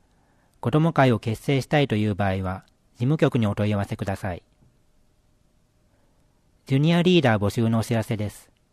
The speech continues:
協議会では、子どもたちにイベントやレクリエーションゲームの中で指導してくれるなど、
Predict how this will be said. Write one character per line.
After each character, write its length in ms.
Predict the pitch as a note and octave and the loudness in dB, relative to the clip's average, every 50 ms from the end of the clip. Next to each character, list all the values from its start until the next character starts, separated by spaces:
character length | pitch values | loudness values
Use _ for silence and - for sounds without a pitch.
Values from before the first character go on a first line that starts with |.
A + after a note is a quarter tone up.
| _ _ _ _ _ _ _ _ _ _ _ _ _ _ _ _ _ _ _ _ _ | _ _ _ _ _ _ _ _ _ _ _ _ _ _ _ _ _ _ _ _ _
協 220 | - - D3+ D#3 E3+ | 0 2 4 4 4
議 120 | F3 F3 | 2 2
会 220 | - D3 C3 A#2+ | 2 2 2 2
で 100 | G#2 G#2+ | 0 -2
は、 180 | G2 F2 E2+ - _ _ _ _ _ _ _ _ _ _ _ _ | -4 -4 -6 -8 _ _ _ _ _ _ _ _ _ _ _ _
子 140 | - - C3+ | -6 -4 0
ど 80 | - D3 | 0 2
も 100 | D#3 D#3 | 2 2
た 140 | - C#3 B2+ | 2 0 0
ち 100 | - A#2+ | 0 -2
に 220 | G2+ F#2 - _ _ _ _ _ - | -4 -4 -6 _ _ _ _ _ -4
イ 100 | C3 B2+ | -2 0
ベ 140 | D3 D#3+ D#3+ | 2 2 2
ン 80 | E3 | 2
ト 80 | D#3+ E3+ | 2 2
や 160 | D3+ A#2+ G2+ | 2 2 2
レ 100 | G2 A2 | 0 0
ク 120 | - D3+ | 0 2
リ 100 | D3 D#3+ | 2 4
エ 140 | E3+ F3 E3+ | 6 6 6
ー 20 | D#3 | 4
シ 100 | - E3 | 4 0
ョ 80 | D#3+ | 0
ン 60 | D#3+ | 2
ゲ 140 | D3+ E3 D#3+ | 4 4 4
ー 60 | D3+ | 4
ム 60 | C#3 B2 | 4 2
の 100 | A#2 A2 | 2 2
中 220 | G#2+ A2 - G#2 | 0 0 -2 -4
で 220 | F2+ F#2 F2+ - - | -4 -6 -8 -10 -12
指 160 | - B2 B2+ | -10 -2 0
導 140 | C#3+ C#3+ C#3 | 2 2 2
し 20 | - | 0
て 140 | - D3+ | 0 -2
く 80 | C#3 - | 0 2
れ 100 | C3+ C#3 | 0 2
る 100 | C3 C3+ | 2 2
な 120 | B2+ A2 | 0 0
ど、 160 | F#2+ F#2 F2 | -2 -4 -8